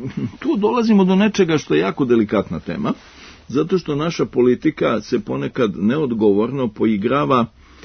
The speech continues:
kategorijama mita i, e, onoga što za sve narode predstavlja u suštini neki osnivački mit, odnosno jedna polulegendarna i mitska tradicija na osnovu koje su i nastali savremeni identiteti u,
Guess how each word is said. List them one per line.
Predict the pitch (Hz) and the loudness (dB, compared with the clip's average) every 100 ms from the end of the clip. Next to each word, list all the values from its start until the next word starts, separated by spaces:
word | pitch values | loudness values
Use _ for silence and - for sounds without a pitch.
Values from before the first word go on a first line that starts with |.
| - - - - | -20 -20 -20 -6
kategorijama | 120 135 117 131 151 147 135 123 123 117 - - _ _ _ _ - | -2 2 4 4 4 2 2 4 4 2 -2 -14 _ _ _ _ -2
mita | 123 135 156 110 120 135 - - - _ _ _ _ _ - - - | 2 4 4 4 2 2 0 -12 -20 _ _ _ _ _ -20 -20 -6
i, | 131 131 123 117 107 - - - _ - - - - _ - | 2 4 6 6 4 2 -6 -20 _ -20 -20 -20 -20 _ -4
e, | 104 98 | -2 0
onoga | 120 156 147 139 | 0 2 2 2
što | - 127 117 | 2 4 4
za | 113 | 2
sve | 113 156 139 | 0 -2 0
narode | 123 135 147 120 | 0 2 4 4
predstavlja | 107 120 120 - 143 120 | 2 -2 -2 0 2 4
u | 113 | 2
suštini | 107 113 - 131 131 120 - - | 0 -8 -2 0 2 2 0 -2
neki | 110 120 | -2 0
osnivački | 110 - 131 143 123 - 120 | -2 0 -2 0 -2 -2 0
mit, | 117 135 139 - | 2 2 2 0
odnosno | 98 104 113 - 107 | -2 -2 -2 -4 -2
jedna | 110 113 127 117 95 - - - - | 0 0 -2 -4 -6 -14 -20 -20 2
polulegendarna | 147 156 131 139 143 139 135 123 123 | 4 8 8 8 6 2 2 -2 0
i | 117 | 2
mitska | 123 135 - 117 | 0 -2 -4 -4
tradicija | 92 113 123 131 - 131 | -2 -2 -2 -4 -2 -2
na | 120 | -4
osnovu | 110 120 113 | -4 -2 -2
koje | 113 127 | 2 2
su | 127 123 | 2 -2
i | |
nastali | 113 139 - 190 143 107 | 0 -2 -2 0 0 0
savremeni | 120 110 107 101 98 | 0 0 2 2 0
identiteti | 92 95 95 92 95 95 87 | 0 -2 -2 -4 0 0 0
u, | 98 | -4